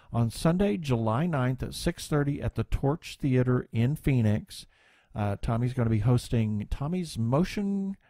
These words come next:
Comics Bonanza. It's an event celebrating the emerging art form of motion comics. It's five dollars, family friendly, and he's got a GoFundMe account, and that GoFundMe account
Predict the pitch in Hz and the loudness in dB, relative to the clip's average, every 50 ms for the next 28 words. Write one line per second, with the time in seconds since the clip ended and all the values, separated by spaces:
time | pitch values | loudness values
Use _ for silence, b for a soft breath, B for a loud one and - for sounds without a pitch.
0 | _ _ _ - - 165 160 165 165 - - - - - 131 123 120 123 120 113 | _ _ _ -8 -4 -2 -2 -2 -4 -6 -8 -14 -10 -10 -4 -2 0 0 0 0
1 | 113 110 113 110 113 117 120 113 107 98 - 101 90 92 92 - - - 113 - | 0 2 2 2 2 2 2 0 0 0 0 -2 0 0 -2 -4 -4 -4 -6 -4
2 | - 120 107 110 101 - 127 139 160 - - 143 135 135 135 131 131 131 135 131 | -2 -2 -2 0 0 0 -2 -2 -4 -6 -4 -2 -2 0 0 0 0 0 0 0
3 | 123 113 110 110 120 123 120 123 135 120 - - - 123 127 - - - 131 123 | 0 0 2 4 2 2 2 0 -2 -4 -4 -4 -2 -2 -2 -2 -4 -2 0 0
4 | 120 120 120 110 110 110 101 110 113 120 131 131 - 143 139 - - 120 107 104 | 0 0 -2 -4 -4 -4 -4 -2 0 0 0 0 0 -4 -6 -4 -2 -2 0 2
5 | 110 123 - - - - b b b b b b b b b b - 131 135 - | 0 0 -2 -6 -16 -20 b b b b b b b b b b -2 -2 -2 -2
6 | - - - - - - 120 123 135 135 131 123 123 127 127 123 127 127 131 - | -4 -12 -14 -10 -4 0 0 0 2 2 4 4 4 4 2 2 0 0 -2 -2
7 | - - 113 113 117 120 127 123 - 135 123 120 117 120 120 120 120 123 - - | -2 0 0 0 0 0 -2 -4 -2 -2 -2 0 0 0 0 0 0 -2 -4 -4
8 | - 120 117 120 120 117 120 117 - - 113 113 120 - - - 120 117 123 - | -2 0 0 0 0 0 -2 -2 -2 -2 -2 -2 -4 -6 -4 0 2 2 2 2
9 | - - 147 131 120 117 110 107 - - 110 101 110 147 - - 127 117 117 117 | 2 2 2 4 4 4 4 2 2 0 0 2 2 0 0 -2 -2 0 0 -2
10 | - 123 127 117 - - 135 160 190 202 180 135 117 - - 131 123 123 123 - | 0 0 -2 -2 -2 -2 -2 -2 -2 -2 -2 -2 -2 -2 -2 -2 0 0 -2 -4